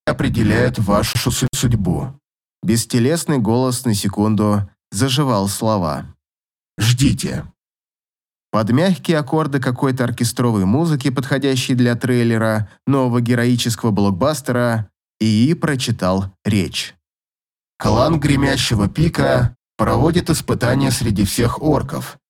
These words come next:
достигших совершеннолетия. Жизнь сироты, волей случая оказавшейся в чужом племени,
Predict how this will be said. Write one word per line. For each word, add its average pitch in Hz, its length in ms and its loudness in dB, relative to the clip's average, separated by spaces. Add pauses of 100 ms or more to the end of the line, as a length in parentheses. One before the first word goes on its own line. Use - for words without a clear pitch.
(160)
достигших - 680 0
совершеннолетия. 104 1120 0 (420)
Жизнь 135 580 2
сироты, 123 560 2
волей 113 320 2
случая 113 480 2
оказавшейся 104 720 0
в - 40 -4
чужом 104 420 2
племени, 123 760 4